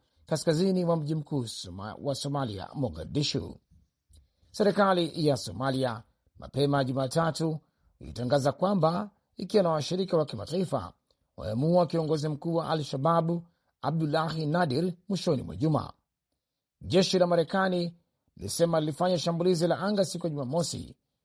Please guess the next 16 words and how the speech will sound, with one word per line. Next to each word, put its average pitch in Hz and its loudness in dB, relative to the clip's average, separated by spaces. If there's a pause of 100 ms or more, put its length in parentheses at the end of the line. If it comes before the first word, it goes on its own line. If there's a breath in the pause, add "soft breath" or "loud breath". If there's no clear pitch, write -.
kusini 175 2
magharibi 160 0
mwa 151 -2
Somalia, 190 2 (360)
lakini 170 -2
alikumtaja 180 2
kiongozi 165 0
wa - -6
Al-Shababu 175 0
aliyeuawa. 175 -2 (960)
Gavana 160 2
wa 127 0
Hiran 180 2
Ali 160 -2
Jaite 175 0
Osman, 113 -6